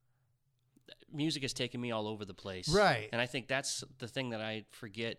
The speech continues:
Speaker 1: is that I get to see some really cool things playing music.
Speaker 2: Right,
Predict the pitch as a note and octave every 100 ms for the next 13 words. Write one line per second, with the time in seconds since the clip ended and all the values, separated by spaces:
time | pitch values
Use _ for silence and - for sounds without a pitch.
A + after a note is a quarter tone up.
0 | - G#2 G2 G#2 G2+ - - _ _ -
1 | - _ _ - C3 A#2+ - C3+ A#2+ A#2
2 | A#2 A2 - A#2+ G#2+ - G#2 F#2+ - G2
3 | F#2+ F#2 F#2 F2+ F#2 D3 F#3 C4 E3